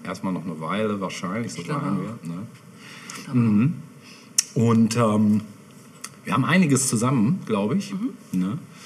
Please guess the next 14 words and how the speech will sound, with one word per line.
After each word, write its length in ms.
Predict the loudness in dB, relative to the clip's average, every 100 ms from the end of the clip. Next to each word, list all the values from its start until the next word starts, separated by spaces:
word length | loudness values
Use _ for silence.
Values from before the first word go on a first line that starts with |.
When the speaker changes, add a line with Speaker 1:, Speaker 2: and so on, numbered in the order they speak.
| -20 -20 -20 -6
Speaker 1:
Und 800 | 0 2 4 6 6 4 0 -10 -16 -20 -20 -20 -20 -20 -20 -20 -20 -8
ich 140 | -2
hab 80 | -2
auch, 200 | -2 -6
also 160 | -6 -4
von 180 | -2 0
meiner 260 | 2 4 2
Seite 200 | 2 2
aus, 160 | 0
eine 100 | 0
sehr 180 | 2 2
bunte 340 | 4 4 6
Mischung 380 | 4 4 2 0
an 420 | 0 2 2 0